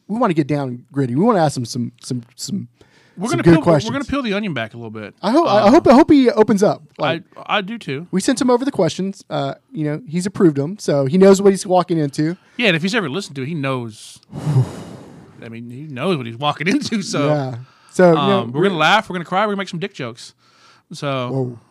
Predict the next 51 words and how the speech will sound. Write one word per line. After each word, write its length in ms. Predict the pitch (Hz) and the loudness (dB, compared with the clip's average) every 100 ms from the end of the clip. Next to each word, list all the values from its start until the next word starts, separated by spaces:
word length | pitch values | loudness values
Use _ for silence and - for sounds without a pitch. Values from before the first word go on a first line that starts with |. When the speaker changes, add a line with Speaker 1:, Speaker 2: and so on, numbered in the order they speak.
| _ _ | _ _
Speaker 2:
whoa. 180 | 120 127 147 151 | -18 -18 -18 -16
Speaker 1:
Whoa. 220 | 151 131 | -12 -10
Speaker 2:
No, 200 | - 90 101 | -10 -10 -12
we're 60 | |
not 120 | 120 110 | -12 -14
gonna 160 | 82 | -16
cry. 180 | 151 - - | -18 -20 -20
Speaker 1:
<laughs> 40 | _ - - - | _ -20 -16 -4
Speaker 2:
Um, 340 | 151 139 - | 0 2 2
Speaker 1:
We're 140 | 247 196 | 2 2
not 100 | 220 | 2
gonna 140 | 175 180 | 2 0
cry. 240 | 180 170 - - - - - - | 2 0 0 -14 -20 -20 -20 -4
<laughs> 580 | - 233 247 240 214 - | -4 -4 -8 -12 -12 -8
Uh, 240 | 185 180 170 | -2 2 2
so 140 | 196 | 4
yeah, 220 | 254 294 226 214 233 | 6 6 6 4 6
I, 80 | 214 | 4
I, 40 | - | 4
I'm 240 | 214 226 | 6 8
really 240 | 196 214 240 | 8 8 6
excited 640 | 196 - 175 190 240 240 _ - | 2 2 4 4 2 -2 _ -4
about 340 | 165 190 208 | 2 6 6
it 140 | 226 | 4
'cause 140 | - 160 | -2 0
I 80 | 175 | 2
remember 320 | 196 190 170 | 4 2 -2
I 80 | 160 | -2
used 180 | 170 160 | -2 -4
to 60 | |
be 80 | 156 | -8
terrified 380 | 135 143 135 131 | -6 -6 -6 -6
of 80 | 131 | -6
Daniel 300 | 127 131 123 | -8 -8 -8
Vaughn. 240 | 123 131 - _ _ _ | -10 -12 -20 _ _ _
I 60 | 151 | -4
was 100 | 135 | -4
scared 220 | - 127 | -4 -8
of 60 | 123 | -10
him. 120 | 120 _ _ _ _ _ | -16 _ _ _ _ _
Speaker 2:
Yes. 420 | - 101 87 - _ _ _ _ - | -10 -8 -10 -20 _ _ _ _ -6
Speaker 1:
Now 400 | 147 170 202 220 _ | -2 0 0 -4 _
I 60 | - | -20
consider 260 | - 294 | -8 -4
him 180 | 294 285 285 | -4 -4 -8
a 60 | 277 - | -14 -6
good, 160 | 311 - _ _ - | -6 -6 _ _ -16
a 60 | - | -12
friend. 320 | - 381 165 _ _ _ - | -6 -4 -6 _ _ _ -6
Like, 280 | 170 151 175 | -2 -2 0
uh, 400 | 165 156 147 | 2 2 0